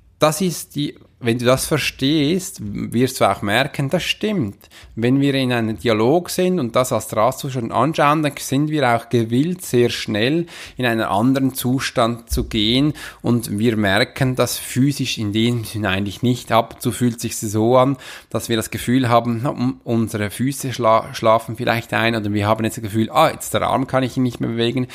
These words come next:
Wir haben ja auch die Zustände, bevor wir einschlafen. Das ist das Gleiche. Aber das Schöne dabei ist, in der Hypnosetherapie kannst du mich jederzeit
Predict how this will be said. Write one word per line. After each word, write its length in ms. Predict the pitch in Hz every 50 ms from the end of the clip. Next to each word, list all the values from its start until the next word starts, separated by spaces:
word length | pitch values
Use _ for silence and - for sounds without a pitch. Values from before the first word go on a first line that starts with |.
| - - - - -
Wir 180 | 123 131 123
haben 280 | 143 156 156 151 147 135
ja 100 | 127 120
auch 60 | -
die 140 | - 127 -
Zustände, 540 | - - 131 147 143 - 147 135 131 135 131
bevor 400 | 127 117 - - 110 110 117 117
wir 200 | 123 120 - -
einschlafen. 960 | 95 104 117 131 127 - - 117 107 98 87 82 - - - - 92 90 92
Das 180 | 104 107 - -
ist 180 | 117 - -
das 200 | 113 110 - -
Gleiche. 640 | - 90 87 87 87 92 95 98 - - 92 87 - - - - - - - - -
Aber 260 | - 143 170 170 160
das 160 | - 117 110
Schöne 380 | - - - 147 156 170 180 180
dabei 320 | 175 - 165 156 147 117
ist, 160 | 95 90 - 113
in 80 | 110
der 80 | 110 107
Hypnosetherapie 1000 | 117 113 113 113 120 139 135 - - 147 135 127 - - - 131 107 92 - -
kannst 640 | - - - 127 135 147 165 180 180 - - - -
du 80 | 139 123
mich 500 | 117 113 120 127 143 147 - - - 117
jederzeit 1200 | 117 123 120 120 117 123 131 147 165 160 - - - - - - 135 123 123 131 131 - -